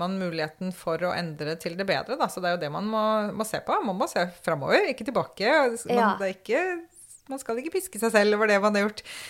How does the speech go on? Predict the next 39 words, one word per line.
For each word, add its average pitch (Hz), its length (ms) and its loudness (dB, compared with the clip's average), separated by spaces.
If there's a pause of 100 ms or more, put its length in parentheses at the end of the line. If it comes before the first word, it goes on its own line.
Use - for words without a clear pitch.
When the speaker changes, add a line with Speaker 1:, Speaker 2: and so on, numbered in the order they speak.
(200)
Speaker 1:
Det 226 80 2
er 214 40 4
veldig 208 240 0
mange 190 320 0
ting 185 160 -2
jeg 160 200 0
også 170 220 0
har 170 60 2
gjort, 170 320 -6
eh, 175 240 2
opp 170 240 -2
igjennom, 160 460 -2 (100)
eh, 160 160 -2
både 170 320 2
med, 196 140 2
liksom, 180 180 -2
med 147 80 -2
eget 156 320 -2
kosthold 156 400 -4
og 156 80 -4
med 165 120 -2
barna 143 340 0
og 156 60 -6
sånn, 196 160 -6
som 285 120 -6
jeg 254 160 2
har 233 160 4 (280)
skjønt 202 280 -4
etter 196 160 -2
hvert 185 200 -2
at, - 120 -12
ja, 208 80 -2
men 214 120 -4
det 214 120 -2
var 220 120 -4
ikke - 160 -12
så - 120 -16
smart. - 320 -16 (640)
Ehm, 175 720 -6